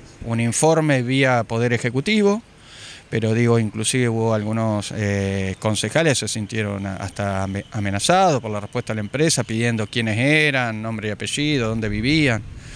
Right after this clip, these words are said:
Digo, tratemos, como dije yo en la conferencia de prensa, de empezar a, a bajar un poco los, los decibeles y tratar de que esto se encauce, porque si se llega a un conf-, a un conflicto importante ahora y, y se puede, por un lado,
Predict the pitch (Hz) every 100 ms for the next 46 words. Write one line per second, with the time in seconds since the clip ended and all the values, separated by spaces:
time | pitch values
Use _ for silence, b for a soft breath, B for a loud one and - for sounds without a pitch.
0 | B B - 131 127 127 120 113 107 -
1 | - - 117 117 143 147 147 - 120 117
2 | 113 120 123 113 135 117 117 120 131 131
3 | 131 147 156 165 170 131 113 117 - 127
4 | 117 110 110 B B B B - 117 110
5 | 107 101 104 98 113 - 151 147 131 139
6 | 139 131 127 120 117 120 135 - 147 175
7 | 190 208 208 B B B 123 135 123 151
8 | 147 139 139 135 139 131 139 123 110 117
9 | 104 - 120 117 - 123 123 120 - 131
10 | 120 139 139 226 208 180 165 160 - 151
11 | 175 165 156 175 - 160 156 165 175 175
12 | 180 180 208 196 185 156 143 139 139 139
13 | - 135 - 143 151 151 135 139 151 156
14 | 156 127 110